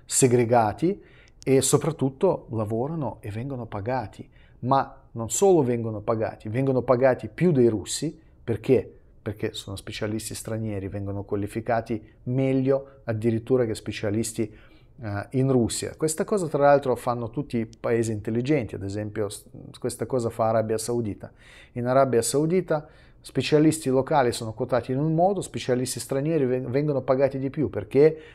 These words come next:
Perché li devono, eh, come dire,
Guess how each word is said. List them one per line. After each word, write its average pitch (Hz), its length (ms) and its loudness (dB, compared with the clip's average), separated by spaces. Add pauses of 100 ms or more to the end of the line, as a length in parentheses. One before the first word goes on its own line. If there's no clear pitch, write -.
(160)
Perché 120 280 0
li 127 140 4
devono, 135 560 4 (460)
eh, 117 680 -2
come 123 200 -6
dire, 123 400 2